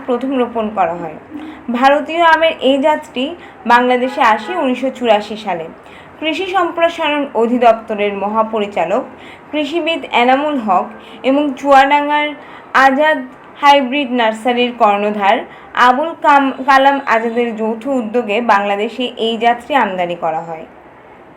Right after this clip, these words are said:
আশ্বিনা। যখন প্রায় সব আম পাকা শেষ,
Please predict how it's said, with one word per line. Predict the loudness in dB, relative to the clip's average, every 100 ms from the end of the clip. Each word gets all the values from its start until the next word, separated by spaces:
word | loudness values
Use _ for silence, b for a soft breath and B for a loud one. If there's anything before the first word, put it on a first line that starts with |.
| -20 -20 -20 -20 -20 -20 -20 -20 B B B -4
আশ্বিনা। | -2 -2 -6 -12 -12 -14 -20 -20 B B B -10 2
যখন | 2 2 -4 -2
প্রায় | 0 0
সব | -2 2 6 6
আম | 4 2 0
পাকা | -2 -2
শেষ, | -2 -2 -4